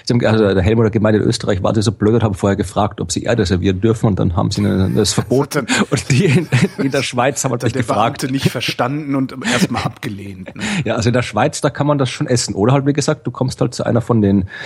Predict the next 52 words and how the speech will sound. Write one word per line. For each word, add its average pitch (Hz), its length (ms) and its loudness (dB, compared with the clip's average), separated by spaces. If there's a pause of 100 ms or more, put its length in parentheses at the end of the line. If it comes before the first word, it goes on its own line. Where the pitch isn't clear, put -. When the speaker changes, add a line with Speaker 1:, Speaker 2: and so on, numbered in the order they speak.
(180)
Speaker 1:
äh, 90 280 0
Science-Buster-Shows, 123 800 0
da 113 120 0
kannst - 220 -4
du 123 40 4
dann 113 80 2
die 113 100 2
Erdsuppe 104 360 0
auch 104 100 0
verkosten - 400 -2
danach. 80 300 0 (360)
Speaker 2:
Ja, 131 60 0
auch 104 180 -2
nicht 110 140 -4
schlecht. 95 340 -10 (200)
Aber 120 360 0
ich 123 60 -8
kann 135 120 -2
ja 139 80 4
auch 120 60 0
mal 123 100 2
in 120 60 0
der 120 80 2
Schweiz 113 260 0
gucken, 139 220 0
wenn 113 100 2
ich, 104 180 -4
äh, 107 140 -2 (360)
mal 107 120 -2
wieder 110 140 2
Speaker 1:
Ja. 107 60 2
Speaker 2:
die 107 40 -4
Koffer 120 280 0
voller 107 200 0
Schwarzgeld 107 640 -2
dahin 98 160 0
Speaker 1:
<laughs> - 40 2
Speaker 2:
verbringe, 101 440 -2
die, 98 80 -6
Speaker 1:
Ja, 107 140 0
Speaker 2:
äh, 92 120 -8
Speaker 1:
ja, 92 140 2
Speaker 2:
mir 85 80 -2
täglich, 92 220 0
Speaker 1:
genau, 104 40 0
ja. 104 100 -2 (300)
Speaker 2:
täglich, 143 400 -2
ja 135 160 2
fast - 260 -8
stündlich 120 440 -4
zugesteckt - 600 -6
werden. 55 300 -12